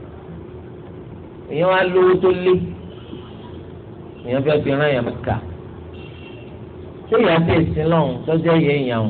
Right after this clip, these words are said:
ni ó ràn ni, àbí ìyá ń yà tí ń sin lọ́hùn tí ń tọ́jú mọ́sálásí? Kò sí tàbí ṣùgbọ́n pé ìyá yẹn ṣe Mùsùlùmí,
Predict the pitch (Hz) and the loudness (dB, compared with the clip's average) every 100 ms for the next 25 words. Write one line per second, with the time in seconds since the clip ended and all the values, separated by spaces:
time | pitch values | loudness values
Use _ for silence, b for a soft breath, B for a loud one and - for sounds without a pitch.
0 | 107 113 151 165 139 127 120 110 110 131 | -2 -2 2 4 4 2 0 -2 -2 -2
1 | 160 202 160 165 165 - - - - - | 0 4 4 6 4 4 0 -8 -12 -14
2 | - - - - 165 175 170 160 175 151 | -14 -16 -16 -2 0 0 0 0 2 0
3 | 127 127 139 127 127 131 120 127 123 110 | -2 0 0 0 0 -2 -2 0 0 -2
4 | - - - - - - - - - - | -10 -14 -16 -16 -16 -16 -16 -16 -16 -6
5 | - 160 233 226 175 185 170 151 156 180 | 0 2 4 4 4 4 2 2 2 4
6 | 160 139 151 139 110 120 120 113 117 117 | 4 4 4 0 0 -2 -2 -2 0 0